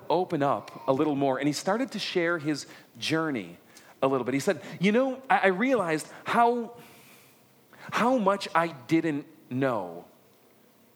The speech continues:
And what was cool is that it didn't scare him off. It didn't defeat him. But it put him on a quest to ask, to seek, to knock. And he said, "So I started trying to read everything I could get my hands on to understand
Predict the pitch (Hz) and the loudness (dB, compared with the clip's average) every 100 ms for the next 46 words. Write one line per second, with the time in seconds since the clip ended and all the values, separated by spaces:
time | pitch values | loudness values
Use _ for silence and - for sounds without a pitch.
0 | _ _ _ - 170 175 - - 233 220 | _ _ _ -2 0 0 -4 -4 0 0
1 | 185 - - - - 165 180 170 - 156 | 0 -2 -8 -14 -4 -2 0 -2 -6 -2
2 | 143 139 131 98 127 - 202 196 - 202 | 0 2 2 2 0 -2 -2 -4 -6 -6
3 | 170 90 - - _ _ _ _ _ _ | -6 -10 -16 -20 _ _ _ _ _ _
4 | - - - 202 - 254 254 233 - 233 | -20 0 4 4 4 2 2 -2 0 0
5 | 135 - - 156 147 110 - - 143 - | 0 -2 -2 2 2 0 -4 -8 -8 -4
6 | 208 165 - - - - 196 175 180 190 | -2 -2 -4 -20 -8 2 2 4 0 -2
7 | - - 247 226 - 277 320 254 254 220 | -4 -2 2 2 4 2 2 0 0 0
8 | 180 185 - - 202 226 277 - 247 240 | -2 -4 -6 0 0 2 0 0 -2 0
9 | 180 185 180 156 131 160 180 185 175 175 | 0 0 -2 -4 0 0 0 -2 0 0
10 | 170 139 - 185 180 175 160 - 95 90 | -2 -6 -6 -2 -2 -2 -6 -4 -4 -4
11 | 92 98 - - - - 151 175 208 254 | -8 -14 -16 -8 -2 0 2 0 0 -2
12 | - - 160 143 143 151 | -4 -4 0 0 0 -2